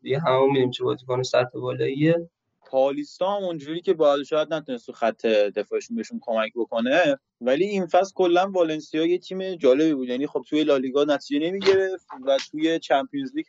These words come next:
Speaker 2: خیلی خوب چلسی رو می‌برد، آژاکس رو می‌برد و همینجوری داشت ادامه می‌داد عملکرد خوبش رو.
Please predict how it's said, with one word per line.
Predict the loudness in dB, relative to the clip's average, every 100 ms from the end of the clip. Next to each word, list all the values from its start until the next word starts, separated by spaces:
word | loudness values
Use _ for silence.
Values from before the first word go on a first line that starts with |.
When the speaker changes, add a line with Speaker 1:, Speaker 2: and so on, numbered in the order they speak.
| -2
Speaker 2:
خیلی | -2 -2
خوب | -4 -4 -4 -4 _
چلسی | -8 -4 -4 0
رو | 0
می‌برد، | 0 2 2 2
آژاکس | -2 0 -2 0
رو | -2
می‌برد | 0 2 0 2
و | 2
همینجوری | 2 -2
داشت | -2 0
ادامه | 2 2 0
می‌داد | 0 4 4 2 _ -4
عملکرد | -2 2 0 0
خوبش | -2 -4 -4 -4
رو. | -2 -2